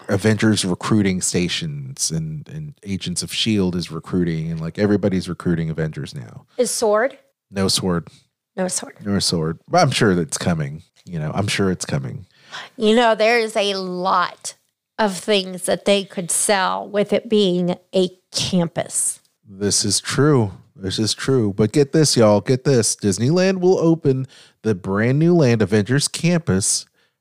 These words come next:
Speaker 1: as it welcomes superhero recruits beginning June fourth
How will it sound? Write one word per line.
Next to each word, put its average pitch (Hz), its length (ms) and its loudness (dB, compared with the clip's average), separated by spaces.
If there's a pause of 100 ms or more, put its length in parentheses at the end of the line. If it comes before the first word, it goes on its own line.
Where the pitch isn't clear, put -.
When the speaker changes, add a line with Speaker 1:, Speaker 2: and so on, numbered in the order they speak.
Speaker 1:
as 82 160 -4
it 80 120 -2
welcomes 85 460 -2
superhero 120 420 2
recruits 113 480 0
beginning 143 540 2 (520)
June 127 420 2
fourth - 720 4